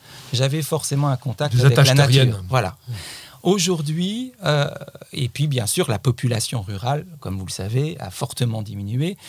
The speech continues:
Speaker 1: Donc, euh, p-, au début du, du vingtième siècle, encore la majorité de la population, euh, vivait dans les campagnes. Aujourd'hui,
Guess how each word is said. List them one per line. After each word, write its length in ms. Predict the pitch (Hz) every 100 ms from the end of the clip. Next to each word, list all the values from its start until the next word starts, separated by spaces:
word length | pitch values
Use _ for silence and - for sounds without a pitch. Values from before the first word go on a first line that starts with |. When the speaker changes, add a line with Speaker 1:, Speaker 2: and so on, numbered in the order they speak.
| - -
Speaker 1:
Donc, 220 | 120 101
euh, 240 | - 101 95
p-, 320 | - 87 92
au 100 | 110
début 320 | 113 110 123
du, 300 | 117 107 101
du 100 | 120
vingtième 420 | 104 110 - 104
siècle, 460 | 104 131 123 98 92 - - -
encore 300 | 110 92 107
la 80 | 98
majorité 640 | 110 135 127 120 123 135
de 40 | 110
la 120 | 107
population, 760 | 120 101 120 104 - 131 117 -
euh, 60 | 104
vivait 320 | 110 113 123
dans 100 | 113
les 120 | 98
campagnes. 440 | - 95 117 135 117
Aujourd'hui, 500 | 98 113 120 147